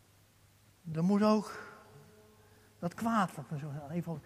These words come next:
het kwaad moet ook een keer aangepakt worden, hè?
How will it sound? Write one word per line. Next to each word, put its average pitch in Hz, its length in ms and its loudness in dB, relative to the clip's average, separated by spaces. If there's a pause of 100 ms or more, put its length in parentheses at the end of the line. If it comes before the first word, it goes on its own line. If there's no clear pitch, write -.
het - 180 -10
kwaad 247 340 6
moet 220 200 4
ook 240 120 4
een 196 100 0
keer 202 340 2 (840)
aangepakt 160 540 -10
worden, 101 340 -16
hè? 127 200 -12